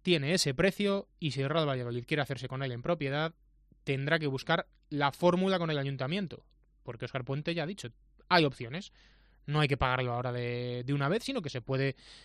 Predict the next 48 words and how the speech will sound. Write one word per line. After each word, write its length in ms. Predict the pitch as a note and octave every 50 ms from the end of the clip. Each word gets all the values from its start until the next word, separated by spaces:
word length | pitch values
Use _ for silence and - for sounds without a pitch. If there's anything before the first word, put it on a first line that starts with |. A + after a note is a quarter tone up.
| - _ _
eh, 800 | C3+ C3+ C3+ C3+ C3+ C3+ C3 B2+ B2+ B2+ B2+ B2+ B2 A#2+ A#2+ A#2+ -
prorrogar 460 | - D3+ D3 C#3+ C3+ C#3+ C#3+ C#3+ D3 D3+
ese 180 | C#3 - C#3
pago 320 | C3 - C#3+ D3 D#3 E3+ E3+
en, 260 | D3+ C3+ C3 B2 A#2
eh, 220 | A2+ A2+ A2 - - -
en 180 | - D3 D3
bastantes 500 | C3+ C3+ C3 - - D3 C#3 B2 B2 -
años. 240 | - A2+ A#2 A#2+ -
Así 140 | C3 - -
que 140 | - E3+ D#3
veremos 400 | C#3+ D3 D3+ D#3 D3+ C#3+ B2 C3+
a 60 | C3
ver 100 | C3 B2
lo 80 | B2 A#2+
que 100 | - A2+
pasa. 240 | - - - - - - - - - - - -
Esto 180 | - F#3 F#3+ -
en 80 | D4 C#4
cuanto 200 | C4+ B3 G3+ G3
al 80 | F3
estadio, 400 | D#3 - - F#3 E3+ C#3 B2 A#2
pero 200 | - C3+ B2 C3 B2
también 260 | C3 C3 C#3+ D#3+ F3+
está 140 | E3+ - F#3+
el 80 | F3+
tema 180 | F#3+ G3+ G#3+ A3+
de 40 | A#3
la 120 | G#3 E3+
ciudad 240 | - D3 C#3+ E3+ D#3+
deportiva. 500 | D#3 C#3 C#3 C3 - - A3+ F3 B2 - - - - - - - - - - - - - - - - _ _ _ _ _ _ -
Eh, 640 | E3 D#3 C#3+ C#3+ C#3+ C#3+ D3 D3 D3 C#3+ D3 D3+ - - - _ _ _ _ _ _ _ _ _ _ _ _ _ _ _ _ _
en 240 | - E3+ E3 D#3+ D3+
principio, 800 | C#3+ D#3 D#3 D#3 D#3 - G#3+ A#3 G3 A3 G#3+ A3+ A#3+ B3+ D#4+ -
o 180 | - E3+ D#3+ B2
bueno, 180 | A#2+ E3 F3
en 60 | B2+
prin-, 160 | A2 A#2 A2 G#2+
sí, 220 | - - F3+ -
eh, 580 | B2+ B2 A#2 A2+ A2+ A2 A2+ A2+ A2 A2+ A#2 B2+
tal 180 | - B2+ B2+ A#2+
cual, 320 | - D#3 E3 G3 G#3+ F#3
el 160 | F3 D3+ C#3+ C3+
Real 160 | D3 D#3 E3
Valladolid 320 | F3 F3 E3+ E3+ F#3 F3+
presentó 500 | - F3 E3 D#3 - - C#3+ C#3+ C3 E3
el 120 | E3+ F3+ -
proyecto 580 | F#3 F3+ E3 E3+ E3+ E3 - G#3 G#3 A3+ -